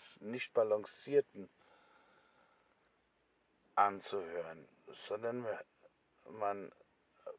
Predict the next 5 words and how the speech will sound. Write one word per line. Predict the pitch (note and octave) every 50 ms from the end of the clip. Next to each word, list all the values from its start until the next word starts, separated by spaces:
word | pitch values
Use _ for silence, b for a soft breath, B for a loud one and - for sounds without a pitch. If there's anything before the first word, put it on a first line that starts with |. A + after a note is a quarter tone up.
| _ _
braucht | - F#2 F#2 F#2 F#2+ G#2 A2 D3 F3 E3+ - - _ -
es, | D3+ D#3 D3 - - - - _ _ _ _ _ _ _ -
diesen | - B2+ C#3 C3+ D3 D3+ C3+
Moment | A2+ G#2 G#2+ G#2+ G#2 G2+ G2+ G#2 A#2 D3+ D#3+ _ - _ _ _ _
ins, | - A#2+ A#2 A2+ G#2+